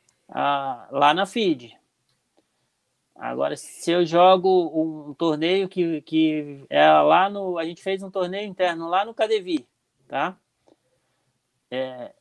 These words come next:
se a gente não tiver fazendo esse controle de rede, não vai, não, aí não vai ficar registrado em lugar nenhum.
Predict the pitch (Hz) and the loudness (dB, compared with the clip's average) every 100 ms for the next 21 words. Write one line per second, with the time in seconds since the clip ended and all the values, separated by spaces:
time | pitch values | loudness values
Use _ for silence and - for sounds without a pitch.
0 | _ - - - 240 330 208 175 196 185 | _ -18 -10 0 4 6 6 4 -2 -4
1 | 175 180 190 196 180 165 175 160 135 147 | -4 -4 -4 -2 -2 0 0 0 -2 -4
2 | 147 131 131 - 147 143 - 143 147 160 | -4 -6 -8 -8 -6 -6 -2 0 0 0
3 | 202 165 208 226 233 220 202 185 185 196 | 0 2 0 -2 -4 -4 -2 2 4 2
4 | 180 160 170 170 185 185 185 - 175 175 | -2 -6 -4 -2 2 2 2 0 -2 -2
5 | 175 - 160 165 170 175 196 233 143 | -4 2 4 4 -2 -2 -2 -10 -16